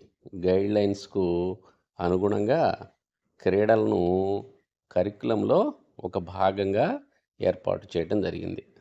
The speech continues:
అంతేకాకుండా పాఠ్యాంశాలని బోధించేటువంటి క్రమంలో స్పోర్ట్స్ను ఇంటిగ్రేట్ చేస్తూ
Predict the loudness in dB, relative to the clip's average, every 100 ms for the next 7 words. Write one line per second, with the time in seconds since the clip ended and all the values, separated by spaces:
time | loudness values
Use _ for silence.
0 | _ -10 -2 -2 0 -2 0 0 0 0
1 | -6 _ _ _ _ _ _ _ _ -6
2 | -4 -2 2 0 2 2 2 4 2 0
3 | -2 _ _ -4 -2 -2 -4 -2 -4 -2
4 | -6 -6 -4 -2 0 0 0 0 0 -2
5 | -6 _ _ _ _ -20 -4 2 2 2
6 | 0 2 2 -2 _ _ -6 -4 -2 0
7 | 0 0 -2 -4 -4 -4 -2